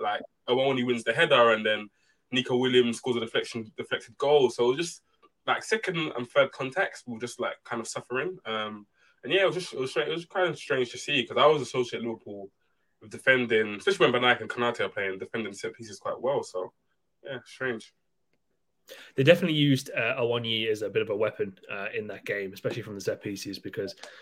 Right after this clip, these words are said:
Speaker 2: I mean, Konate, we've, we've, we've seen him be one of the more physically adept players that we have, um, in our defensive line from last season, and of course in this season, where, you know, he's, he, he's come back from the injury and you've noticed it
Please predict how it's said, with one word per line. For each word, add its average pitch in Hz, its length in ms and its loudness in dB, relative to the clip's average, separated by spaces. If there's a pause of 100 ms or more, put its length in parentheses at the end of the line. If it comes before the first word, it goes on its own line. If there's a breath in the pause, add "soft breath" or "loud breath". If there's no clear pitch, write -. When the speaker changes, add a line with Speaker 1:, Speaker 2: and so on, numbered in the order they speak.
(180 loud breath)
Speaker 2:
I 110 40 -6
mean, 107 140 0
Konate, 151 500 8
we've, 131 200 4
we've, 135 200 4
we've 131 180 2
seen 127 200 2
him 113 160 -6
be 107 240 -2
one 110 240 -4
of 104 160 -4
the 101 420 -8 (600)
more 107 160 -2
physically 113 580 -2
adept 107 540 0
players 95 340 -4
that 127 120 -6
we 98 120 -12
have, 107 320 -4 (260)
um, 95 260 -10
in 117 140 -4
our 101 120 -8
defensive 107 440 -4
line 101 360 0
from 104 160 -10
last 120 200 0
season, 104 280 -4
and 104 80 -4
of - 80 -12
course 110 260 2
in 104 80 -8
this 131 160 0
season, 98 380 -2
where, 101 160 0
you 101 100 -4
know, 101 220 -2
he's, 135 280 -4
he, 143 280 -8
he's 110 180 -2
come 135 140 4
back 117 100 6
from 113 120 -8
the 110 80 0
injury 104 260 -2
and 101 100 -2
you've 107 120 -6
noticed 113 360 0
it 101 140 -6